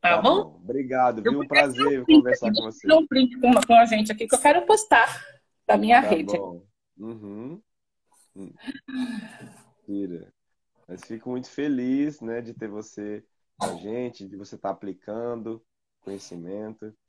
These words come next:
Speaker 2: É
Speaker 1: Foi.
Speaker 2: ele que vai, na verdade, fazer um grande salto no seu negócio, porque você vai ser conhecida pelos seus temperos, porque os temperos normais, as outras pessoas vendem. Agora, as suas misturas é só sua.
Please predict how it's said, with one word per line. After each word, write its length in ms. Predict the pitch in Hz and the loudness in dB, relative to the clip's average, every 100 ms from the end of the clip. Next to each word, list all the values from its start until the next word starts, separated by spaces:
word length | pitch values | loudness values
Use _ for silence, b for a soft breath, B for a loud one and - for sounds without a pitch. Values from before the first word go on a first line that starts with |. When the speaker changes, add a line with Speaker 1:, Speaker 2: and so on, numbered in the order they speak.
| _ _ _ | _ _ _
Speaker 2:
É 160 | - | -2
Speaker 1:
Foi. 180 | 104 180 | 4 6
Speaker 2:
ele 120 | 151 160 | 4 -4
que 100 | 135 | -4
vai, 120 | 139 | -4
na 80 | 135 | -4
verdade, 420 | 123 127 143 143 | -4 -2 -2 -4
fazer 320 | - 131 127 | -8 -8 -6
um 160 | 143 135 | -8 -6
grande 300 | 127 143 139 | -6 -8 -10
salto 400 | - 123 123 131 | -6 -4 -4 -6
no 80 | 135 | -10
seu 160 | 127 | -10
negócio, 520 | 123 143 127 135 135 _ | -10 -6 -4 -4 -6 _
porque 160 | - | -14
você 260 | 127 131 131 | -10 -10 -8
vai 120 | 123 | -8
ser 140 | 131 131 | -8 -8
conhecida 440 | 147 147 147 147 | -6 -8 -6 -8
pelos 280 | 170 175 170 | -8 -8 -8
seus 160 | 190 190 | -10 -8
temperos, 560 | 214 208 175 175 196 _ _ _ _ | -8 -6 -6 -6 -10 _ _ _ _
porque 300 | - 151 139 | -6 -2 -2
os 140 | 151 143 | -4 -6
temperos 560 | 143 135 160 151 - | -6 -4 -6 -6 -10
normais, 960 | 107 123 127 135 135 117 123 165 170 147 | -12 -8 -4 -4 -4 -2 -2 -2 -4 -4
as 80 | |
outras 320 | 143 151 147 147 | -4 -4 -4 -10
pessoas 380 | 147 151 165 | -8 -6 -6
vendem. 260 | 131 131 120 | -4 -6 -6
Agora, 220 | 107 113 | -4 -4
as 80 | 113 | -4
suas 180 | 143 143 | -6 -8
misturas 460 | 147 143 143 139 | -8 -8 -10 -8
é 60 | 135 | -10
só 180 | 139 - | -10 -14
sua. 400 | - - 101 | -14 -16 -16